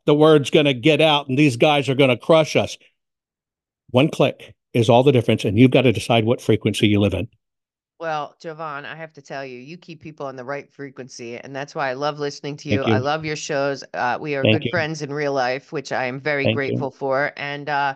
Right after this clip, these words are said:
Speaker 1: So am I.
Speaker 2: w-, can you please tell my audience how to follow you, where to follow you, how to find you? You are, uh, doing amazing work out there on many levels, on, uh,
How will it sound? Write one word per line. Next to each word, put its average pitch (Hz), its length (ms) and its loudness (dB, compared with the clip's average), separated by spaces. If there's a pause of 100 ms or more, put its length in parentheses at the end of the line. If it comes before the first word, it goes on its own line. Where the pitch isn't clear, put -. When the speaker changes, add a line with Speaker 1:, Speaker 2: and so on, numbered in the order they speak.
(120)
Speaker 1:
So 120 80 6
am 110 100 4
I. 107 40 4
Speaker 2:
w-, 101 180 -4
can 208 180 -4
you 226 140 -2
please 214 400 -4
tell 196 260 -2
my 170 240 -2
audience 165 600 -4
how 180 240 -4
to 175 80 -8
follow 170 260 -2
you, 165 160 -8
where 160 240 -6
to 165 60 -8
follow 160 320 -2
you, 160 220 -8
how 170 180 -6
to 165 60 -12
find 165 420 -8
you? 156 240 -12
You 160 260 -12
are, 156 300 -2
uh, 151 240 0
doing 170 260 -8
amazing 202 460 -2
work 147 260 -4
out 143 240 -6
there 151 220 -4
on 196 120 -6
many 262 220 -4
levels, 156 400 -8
on, 156 200 -10
uh, - 140 -18